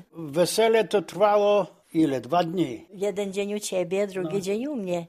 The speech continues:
Speaker 1: Bo kiedyś to
Speaker 2: Ale
Speaker 1: był
Speaker 2: wie pan co, że szliśmy na piechotę, taka wtedy była zawierucha. Śniegu tyle napadało dużo,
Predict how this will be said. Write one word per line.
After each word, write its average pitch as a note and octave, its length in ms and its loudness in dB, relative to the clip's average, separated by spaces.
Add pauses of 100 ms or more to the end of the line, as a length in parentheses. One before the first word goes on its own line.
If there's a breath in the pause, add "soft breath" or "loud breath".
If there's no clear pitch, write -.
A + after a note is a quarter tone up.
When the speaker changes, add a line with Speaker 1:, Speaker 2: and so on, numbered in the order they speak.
Speaker 1:
Bo D3 80 -14
kiedyś F#3 420 -6
to G3 140 0
Speaker 2:
Ale G#3+ 280 4
Speaker 1:
był F#3 60 -12
Speaker 2:
wie A#3 380 2 (160)
pan A3 240 0
co, C4 300 -2
że A#3 120 -2
szliśmy A3+ 640 -4
na A3 120 0
piechotę, G#3+ 560 0
taka G3+ 320 -4
wtedy G3+ 360 -6
była G3+ 340 0
zawierucha. G3 760 -4 (240)
Śniegu G3+ 460 -4
tyle G3 360 -4
napadało G3 600 -2
dużo, G3 360 -8